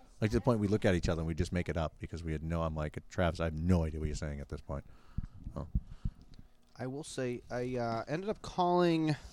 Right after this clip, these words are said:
Speaker 2: New, what was it? New, New York City the other day.
Speaker 1: Yeah.
Speaker 2: Uh, for something t-, in regards to a, uh, wanted person. And <laughs> listening to people in Queens and Brooklyn and all the, uh, jails over there,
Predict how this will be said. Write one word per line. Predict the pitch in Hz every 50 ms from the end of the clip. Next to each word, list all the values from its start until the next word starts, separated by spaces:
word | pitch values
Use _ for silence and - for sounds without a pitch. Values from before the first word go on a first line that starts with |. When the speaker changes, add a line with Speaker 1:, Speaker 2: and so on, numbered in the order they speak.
| - - -
Speaker 2:
New, | - 113 113 117 123 139 156 180 196 202 185 151 127 - - -
what | - 117 127 120
was | 104 98 -
it? | - - -
New, | 104 113 127 151 165 147 - - - - - -
New | 123 151 202
York | 247 277 247 202 -
City | - - - 208 208 190 143
the | 117 110 110 101
other | 90 95
day. | 87 98 87 73 78 92 -
Speaker 1:
Yeah. | 82 80 - - - - - - - - - -
Speaker 2:
Uh, | 104 110 110 110
for | 107 - 117 107
something | - - 117 113 104 - 110 104 104 104 -
t-, | - - - - - -
in | 107 107 101
regards | 107 101 110 110 110 104 - -
to | - - 123 107 107
a, | 104 98 95
uh, | 101 95 92 98 95 - -
wanted | 107 107 110 113 120 - - 110 104
person. | - - 107 107 - - 143 160 - - - - - - - - - - - -
And | 127 139 139 139 135 131 - - -
<laughs> | 151 -
listening | 131 175 220 - - - 311 294 -
to | - 240
people | - - 208 208 - - 196 175
in | - 139 131 120 - -
Queens | - - - 196 202 202 202 202 202 202 196 180 147
and | 127 117 117 110
Brooklyn | - 143 165 - - - 180 175 170 165 143 123
and | 110 110 113 110 110 - - - - - - - - - - - - -
all | - - 131 143
the, | 135 135 147 143 139 131
uh, | 123 117 110 113 113 107 - - - - - - - - - - - - - - - - - - - - - - -
jails | - - 135 139 147 156 147 -
over | 147 131 113 107
there, | 104 104 110 123 139 151